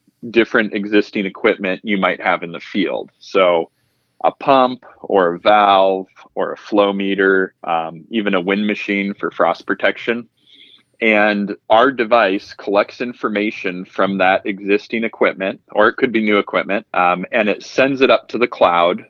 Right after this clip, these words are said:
where from a website, you can view all your information. You can see what that equipment's doing at that time. And then you can also,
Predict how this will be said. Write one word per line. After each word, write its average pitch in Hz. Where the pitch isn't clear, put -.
where 101
from 113
a 92
website, 107
you 98
can 92
view 107
all 101
your 113
information. 110
You 104
can 101
see 98
what 95
that 95
equipment's 90
doing 98
at 95
that 92
time. 110
And 110
then 110
you 104
can 101
also, 95